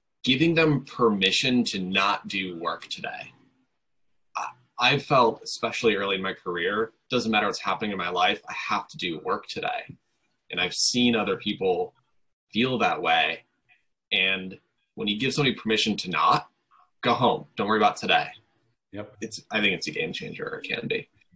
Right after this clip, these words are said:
Speaker 2: It's an amazing feeling, right? You're, you're such, like, what we have to remember, right? When you were a salesperson, how driven were you? There was no failing, right? I,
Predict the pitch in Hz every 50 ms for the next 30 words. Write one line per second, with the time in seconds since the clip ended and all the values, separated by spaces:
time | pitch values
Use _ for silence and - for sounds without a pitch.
0 | - 123 120 123 - 139 127 113 107 110 120 120 120 113 107 101 92 - - 92
1 | 82 78 78 73 73 78 _ 101 107 117 139 156 143 139 151 180 170 - - -
2 | - - _ _ _ _ _ _ _ _ _ _ _ _ - 135 156 156 - -
3 | - 185 185 180 - - - - - - _ _ _ _ _ _ _ - _ _
4 | _ _ _ _ _ 143 143 131 135 143 156 175 180 170 - 160 147 135 135 131
5 | 135 131 117 107 107 110 117 123 135 135 - - - - 120 117 113 113 117 123
6 | 120 - - 120 117 123 - - 135 127 127 143 127 110 139 160 160 - - 147
7 | 151 139 139 131 120 123 127 127 117 101 92 90 87 123 131 135 131 151 170 170
8 | 165 160 160 143 - - - 131 120 127 127 123 110 101 104 107 107 107 117 135
9 | 139 135 - 117 131 131 127